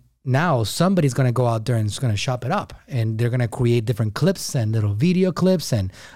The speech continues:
uh, somebody's might create an article from it, and some of them is gonna go into a book, and we're gonna create, maybe they find a quote card.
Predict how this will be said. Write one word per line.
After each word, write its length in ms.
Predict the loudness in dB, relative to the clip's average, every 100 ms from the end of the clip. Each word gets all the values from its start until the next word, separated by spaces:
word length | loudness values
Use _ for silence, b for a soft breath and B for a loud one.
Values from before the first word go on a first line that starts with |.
| B
uh, 160 | -2 -2
somebody's 360 | 0 0 0
might 260 | 0 0 0
create 220 | 0 0
an 80 | 0
article 400 | 0 2 4 2
from 220 | 2 2
it, 200 | 2 2 -2 B B
and 400 | 0 2 2 -2
some 200 | -2 0
of 80 | 0
them 120 | 0
is 80 | -2
gonna 160 | -2 0
go 140 | 2
into 220 | 0 0
a 60 | -2
book, 360 | 2 2 0 -4
and 300 | -2 -2 -4 B B B -2
we're 120 | 0
gonna 160 | 0
create, 320 | 0 0 2 2
maybe 240 | 2 2
they 140 | 2
find 200 | 2 0
a 40 | -2
quote 320 | 0 0 0
card. 340 | 0 2 0